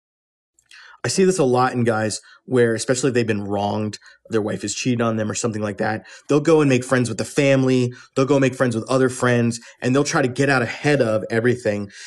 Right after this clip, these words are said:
to pull everyone into their pity party of, like, "Feel sorry for me. I was the one that was cheated on.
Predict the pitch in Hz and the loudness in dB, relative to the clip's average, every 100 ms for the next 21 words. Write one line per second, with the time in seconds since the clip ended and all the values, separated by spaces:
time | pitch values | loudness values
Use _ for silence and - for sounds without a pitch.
0 | - - 127 - 175 170 143 139 135 127 | -12 -6 -4 -2 2 2 4 2 2 2
1 | 123 120 117 113 123 120 113 107 107 110 | 0 0 -2 -2 -2 -4 -2 -4 -2 -4
2 | - 143 139 139 135 131 117 113 113 113 | -2 -4 0 -2 0 -2 0 0 -2 -4
3 | - - - 127 143 139 135 139 131 - | -18 -20 -2 0 2 0 0 0 -2 -4
4 | 127 113 113 107 104 | -4 -2 -2 -4 -6